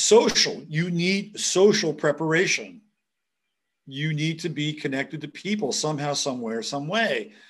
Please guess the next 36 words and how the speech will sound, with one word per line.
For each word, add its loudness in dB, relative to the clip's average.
and -2
hopefully 2
within 0
a -12
fifteen -2
to -4
twenty -2
mile 0
vicinity 0
of -2
where 0
you're -2
living, -4
or -4
else -2
you're -12
gonna -6
be 0
alone. 0
And -4
during -6
a -6
time -4
where -2
things -6
can -6
get -2
hot -2
and -10
heavy, 0
you -6
really -4
don't -4
wanna -2
be -8
alone. -6